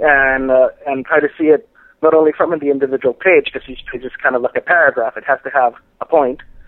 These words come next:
but also how the pages relate to each other and how they face and how they flip from, from right to left hand.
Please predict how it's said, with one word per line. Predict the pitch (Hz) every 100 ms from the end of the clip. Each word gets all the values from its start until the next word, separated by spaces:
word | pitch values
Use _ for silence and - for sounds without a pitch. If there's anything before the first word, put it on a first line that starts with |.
| - -
but | - 156
also | 170 185 165
how | 156
the | 151
pages | 139 165 151 147
relate | 147 143 143
to | -
each | 127 147
other | 135 131 127 _ _ _ -
and | 143
how | 139 135
they | 127
face | - 151 127 127 -
and | 131 135 127
how | 143 127
they | 123 -
flip | 139 113 - - _ _ _ _ -
from, | 147 131 123 113 _ _ _ -
from | 139 131
right | 127 127 - - -
to | 135
left | 120 117 -
hand. | 131 117 113 110